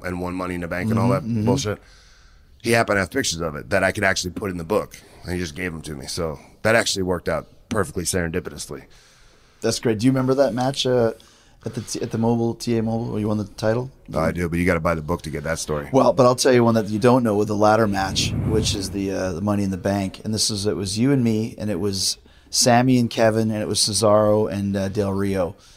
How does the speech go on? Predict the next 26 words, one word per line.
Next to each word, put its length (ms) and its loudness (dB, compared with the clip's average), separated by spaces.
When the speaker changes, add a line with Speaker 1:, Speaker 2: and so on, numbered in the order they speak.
Speaker 2:
And 120 -4
Sammy 420 4
and 100 2
Kevin 300 4
were 140 2
convinced 580 0
that 140 -6
they 80 2
needed 320 0
to 80 -2
build 280 4
an 120 2
apparatus 920 2
and 100 -8
take 220 0
some 180 0
kind 220 2
of 160 0
ridiculously 680 -2
stupid 540 0
bump, 280 2
or 100 0
else 180 -2
nobody 280 -2
would 180 -4
care. 340 -2